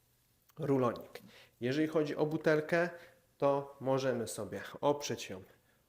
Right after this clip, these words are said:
o, mm, na przykład o rękę czy o, mm, stół. Chwytamy butelkę w dłoń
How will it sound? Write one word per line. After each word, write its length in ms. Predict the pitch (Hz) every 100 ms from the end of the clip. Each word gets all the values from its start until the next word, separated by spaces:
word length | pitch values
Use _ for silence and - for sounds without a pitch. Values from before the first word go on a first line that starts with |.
| _
o, 260 | - 120 110 - -
mm, 580 | 117 117 117 120 127 175
na 120 | 190
przykład 440 | - 180 - 107 -
o 120 | 117
rękę 480 | 151 180 175 143 127 - - - _ -
czy 400 | - 147 139 -
o, 460 | 120 120 120 - -
mm, 880 | - 123 120 117 117 117 113 113 110 - _ _ _ _ _ _ _ _ _ _ _ _ - _
stół. 520 | - - 160 175 - - - _
Chwytamy 760 | - - 156 151 147 156 160 151 -
butelkę 520 | 131 143 139 123 117
w 80 | 113
dłoń 320 | 131 139